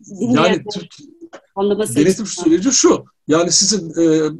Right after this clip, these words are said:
Speaker 1: insan hakları, demokrasi bakımından standartlarınızı tutmuyor. Avrupa Konseyi standartlarını. O standartlara ulaşmak için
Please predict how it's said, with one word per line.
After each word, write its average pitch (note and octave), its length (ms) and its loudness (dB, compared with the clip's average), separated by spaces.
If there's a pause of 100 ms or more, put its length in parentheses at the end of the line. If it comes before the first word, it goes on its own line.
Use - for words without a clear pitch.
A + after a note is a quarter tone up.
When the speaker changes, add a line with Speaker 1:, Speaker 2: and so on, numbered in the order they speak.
Speaker 1:
insan G3 260 0
hakları, D#3 360 -2
demokrasi F3+ 480 -2
bakımından F#3 640 -4
standartlarınızı D#3+ 1120 -2
tutmuyor. C3+ 500 -6 (300)
Avrupa C#3+ 360 -4
Konseyi B2 440 -4
standartlarını. A2+ 880 -6 (340)
O F#3+ 100 0
standartlara E3 800 0
ulaşmak F3+ 500 0
için A3 280 -10